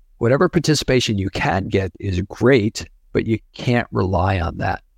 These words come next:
You have to have your own manpower. And that could be staff, it could be an experienced volunteers, it could be a partner T N R group, it could be a combination, but you need to have your own trappers in there, getting the information, working with the caretakers,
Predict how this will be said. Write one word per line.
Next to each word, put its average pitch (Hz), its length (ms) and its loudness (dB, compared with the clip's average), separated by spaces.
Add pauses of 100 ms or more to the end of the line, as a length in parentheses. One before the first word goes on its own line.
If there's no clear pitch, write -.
(100)
You - 180 -2
have 123 460 -2
to 123 160 0
have 95 520 0
your 95 280 -2
own 95 420 -2 (300)
manpower. - 640 -2 (440)
And 92 240 0
that 95 200 2
could 95 180 -4
be 82 180 -2
staff, 127 720 -2
it - 100 -20
could 85 200 -2
be 90 380 -2
an 92 100 -2
experienced 92 540 -2
volunteers, 120 600 2
it 113 100 0
could 110 120 -6
be - 140 -2
a - 60 -2
partner - 580 -4
T - 160 -4
N 95 80 -4
R 107 160 2
group, 123 280 2
it - 100 -4
could - 160 -6
be 92 120 -2
a - 60 -4
combination, 101 800 -2 (200)
but 101 280 -2
you 120 160 -2
need 131 180 4
to - 100 -2
have 113 160 0
your 95 200 0 (100)
own 104 400 0 (320)
trappers - 800 -2
in 87 220 -2
there, 73 260 -4 (420)
getting 127 300 4
the 117 80 4
information, 104 600 -2
working 113 300 2
with 101 140 0
the - 80 -2
caretakers, 85 840 -2